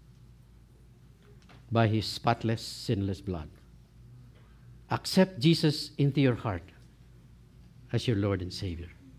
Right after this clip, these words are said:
You know, the Sunday school children sang a song. What did they say? What can you offer him?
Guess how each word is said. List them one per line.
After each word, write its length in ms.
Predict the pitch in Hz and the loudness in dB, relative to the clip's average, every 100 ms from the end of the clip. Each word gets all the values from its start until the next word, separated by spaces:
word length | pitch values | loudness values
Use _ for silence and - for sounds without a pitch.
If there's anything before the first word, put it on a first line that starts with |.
| - - - - - - - - - - - - - - - - | -20 -20 -20 -20 -20 -20 -20 -20 -20 -20 -20 -20 -20 -20 -20 0
You 80 | 143 | 4
know, 140 | 165 | 6
the 100 | 147 | 6
Sunday 280 | 147 180 160 | 6 8 6
school 340 | - 151 147 147 - - | 6 4 4 4 -4 -4
children 380 | - 151 139 123 | 4 6 6 2
sang 240 | - 143 | 2 2
a 60 | 127 | 2
song. 320 | - 120 95 - - - - - - - - - - - | 0 -2 -4 -14 -20 -20 -20 -20 -20 -20 -20 -20 -10 0
What 120 | 143 | 4
did 100 | 160 | 6
they 100 | 156 | 6
say? 320 | 156 156 151 - - - - - - - - | 6 4 2 -8 -20 -20 -20 -20 -20 -20 -2
What 160 | 143 151 | 0 6
can 140 | 160 | 6
you 140 | 160 151 | 8 6
offer 220 | 151 160 | 6 6
him? 320 | 165 170 - | 4 2 -2